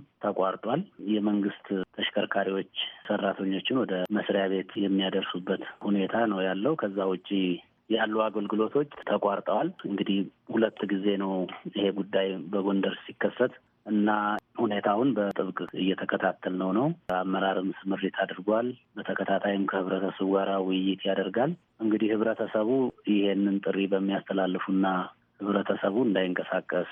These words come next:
የንግድ ተቋማቱንም እንዳይከፍት ተጽዕኖ የሚያሳድሩ አካላት ጎንደርንም ህብረተሰቡንም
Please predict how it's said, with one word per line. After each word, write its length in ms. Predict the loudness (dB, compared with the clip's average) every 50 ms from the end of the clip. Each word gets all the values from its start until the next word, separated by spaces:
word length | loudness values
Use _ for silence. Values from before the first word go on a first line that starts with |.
| -8 -4
የንግድ 300 | -2 0 0 0 0 0 0 0
ተቋማቱንም 680 | 0 0 0 0 0 0 -2 -2 -2 0 2 4 4
እንዳይከፍት 560 | 4 4 4 2 2 0 -2 -8 -10 -12 -16 -20 -20 -20 _ _ -4
ተጽዕኖ 340 | -2 0 0 2 2 2 4
የሚያሳድሩ 640 | 4 4 4 2 2 2 2 0 0 -2 -4 -4 -2 0 2 2 2 0 0 0 0
አካላት 480 | 0 0 0 0 0 2 2 2 0 -2 -6 -14 -20 _ _ -2
ጎንደርንም 600 | 0 2 2 2 2 2 2 2 4 4 4 4 2 0 -4 _ -8 -6
ህብረተሰቡንም 840 | -2 0 2 2 2 2 0 -2 0 0 0 2 4 4 4 4